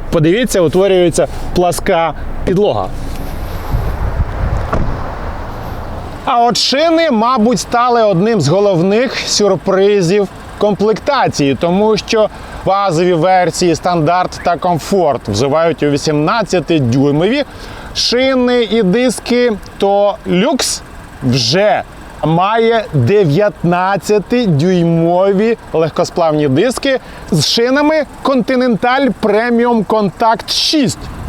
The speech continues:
що класно впливає не тільки на комфорт, але й дуже важливо на керованість. І раніше дев'ятнадцятидюймові диски у М Джі були хіба що у Марвела,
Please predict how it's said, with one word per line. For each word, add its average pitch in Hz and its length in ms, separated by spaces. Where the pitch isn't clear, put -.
що 202 680
класно 233 580
впливає 202 720
не 160 100
тільки 220 320
на 190 120
комфорт, 160 500
але 143 240
й 127 60
дуже 165 360
важливо 151 520
на 202 300
керованість. 127 720
І 269 100
раніше 254 440
дев'ятнадцятидюймові 202 1160
диски 240 360
у 202 80
М 175 140
Джі 240 140
були 214 260
хіба 202 480
що 214 220
у 254 200
Марвела, 185 760